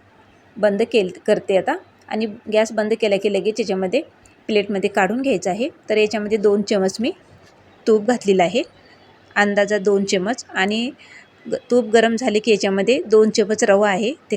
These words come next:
खमंग मिडियम गॅसवर परतून घ्यायचं आहे. तर मस्त असा कलर येईपर्यंत परतायचा आहे याला. मस्त खमंग तुपावर परतून घ्यायचा रवा. तर बघू शकताय मस्त छान असा कलर आलेला आहे. रवा पण आता एकदम असं भाजलेला आहे,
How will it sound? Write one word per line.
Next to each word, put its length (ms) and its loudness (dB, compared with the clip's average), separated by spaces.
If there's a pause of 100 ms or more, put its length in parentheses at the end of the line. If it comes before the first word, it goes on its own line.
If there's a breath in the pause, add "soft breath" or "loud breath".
खमंग 480 -2
मिडियम 320 2
गॅसवर 400 0 (260)
परतून 360 0
घ्यायचं 300 0
आहे. 160 -2 (1900)
तर 80 -2
मस्त 380 -4
असा 160 0
कलर 360 2
येईपर्यंत 460 0
परतायचा 600 -2
आहे 220 0
याला. 220 0 (360 soft breath)
मस्त 260 -4
खमंग 400 -2 (240)
तुपावर 380 2
परतून 460 -2
घ्यायचा 380 0
रवा. 200 2 (400 loud breath)
तर 100 0
बघू 220 0
शकताय 300 -4
मस्त 320 -4
छान 240 -6
असा 200 -6 (140)
कलर 280 4
आलेला 320 0
आहे. 240 -4 (1300 soft breath)
रवा 220 2
पण 200 -2
आता 200 0 (140)
एकदम 400 -2
असं 180 -4
भाजलेला 420 0
आहे, 140 0